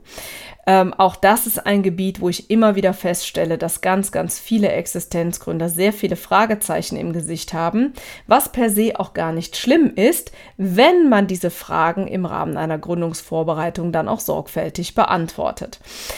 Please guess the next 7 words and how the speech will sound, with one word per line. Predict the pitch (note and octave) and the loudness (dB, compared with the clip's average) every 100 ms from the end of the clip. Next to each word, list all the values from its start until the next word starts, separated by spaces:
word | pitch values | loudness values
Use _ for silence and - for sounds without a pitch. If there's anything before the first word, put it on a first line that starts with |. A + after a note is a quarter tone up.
| - - | -14 0
Also | G3+ G3+ G3+ | 2 4 4
auch | G3 G3 | 4 2
darauf | - G#3+ B3 B3 | 4 4 6 2
sollte | B3 G3+ G3 | 4 2 2
man | E3 E3 | -2 -6
vorbereitet | - B3+ C#4+ B3+ A3 G#3+ G#3 G3+ | 0 4 6 6 4 4 2 0
sein, | G3 F#3 F#3+ | 2 2 2